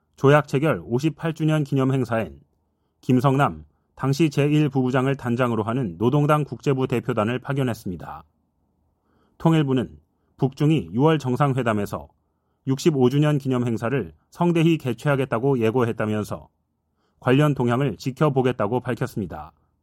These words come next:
북한이 김정은 국무위원장이 전날 주재한 당 중앙군사위 제구 기 제일 차 확대 회의를 통해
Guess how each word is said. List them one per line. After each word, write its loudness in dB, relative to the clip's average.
북한이 0
김정은 2
국무위원장이 0
전날 -2
주재한 -4
당 0
중앙군사위 0
제구 -2
기 -8
제일 2
차 2
확대 -2
회의를 0
통해 -8